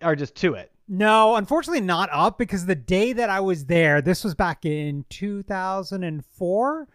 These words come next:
Speaker 1: Mm-hmm.
Speaker 2: uh, there was a World Cup game. That's why we were, uh, out in front of the, the Eiffel Tower. We were watching the game on the screens.
Speaker 1: Nice.
Speaker 2: And actually right before,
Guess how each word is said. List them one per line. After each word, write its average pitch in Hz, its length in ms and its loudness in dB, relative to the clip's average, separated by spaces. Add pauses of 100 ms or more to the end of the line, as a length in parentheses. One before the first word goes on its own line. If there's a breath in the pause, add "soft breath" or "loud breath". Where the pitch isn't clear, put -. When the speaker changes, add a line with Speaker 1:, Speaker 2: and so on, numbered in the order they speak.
(120)
Speaker 1:
Mm-hmm. 135 280 -8
Speaker 2:
uh, 165 260 -4
there 196 140 2
was 185 100 0
a 190 60 2
World 214 280 4
Cup 233 180 -4
game. 165 220 -2
That's 180 200 -4
why 175 120 2
we 165 160 0
were, 165 360 0
uh, 156 280 -4 (140)
out 170 180 -2
in 156 100 -4
front 160 240 -2
of 147 80 -4
the, 160 380 -2
the 156 160 -2
Eiffel 147 220 -2
Tower. 175 300 -2
We 165 100 0
were 143 60 -4
watching 160 380 0
the 143 80 -2
game 156 300 -4
on 151 100 -4
the 131 80 -8
screens. 208 440 -4 (280 soft breath)
Speaker 1:
Nice. 117 240 -4
Speaker 2:
And 180 100 -4
actually 196 320 -2
right 185 180 2
before, 185 580 2